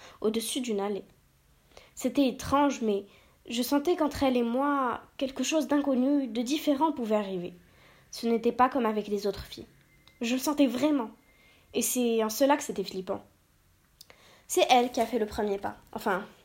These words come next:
façon de parler. J'étais en train de faire semblant de ranger des puzzles que des gamins avaient salement mélangés, quand j'ai entendu une voix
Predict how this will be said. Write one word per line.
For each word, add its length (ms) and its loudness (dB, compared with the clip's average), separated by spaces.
façon 280 -2
de 60 -10
parler. 320 -2
J'étais 280 0
en 100 2
train 220 0
de 80 0
faire 180 0
semblant 320 0
de 60 -6
ranger 280 -2
des 120 0
puzzles 340 0
que 100 0
des 200 0
gamins 380 2
avaient 220 -2
salement 540 -2
mélangés, 560 -2
quand 100 2
j'ai 120 2
entendu 360 0
une 160 2
voix 380 0